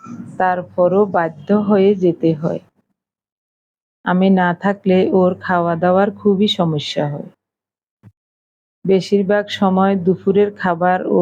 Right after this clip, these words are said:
হোটেলে খায়, শুধু রাতে বাসায় খায়।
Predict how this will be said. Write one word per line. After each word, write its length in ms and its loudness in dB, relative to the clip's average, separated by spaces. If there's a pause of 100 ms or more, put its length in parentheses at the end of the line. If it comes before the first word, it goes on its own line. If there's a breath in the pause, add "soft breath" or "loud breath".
(100)
হোটেলে 500 -2
খায়, 300 -8 (960)
শুধু 320 -2
রাতে 400 -2
বাসায় 520 -4
খায়। 220 -12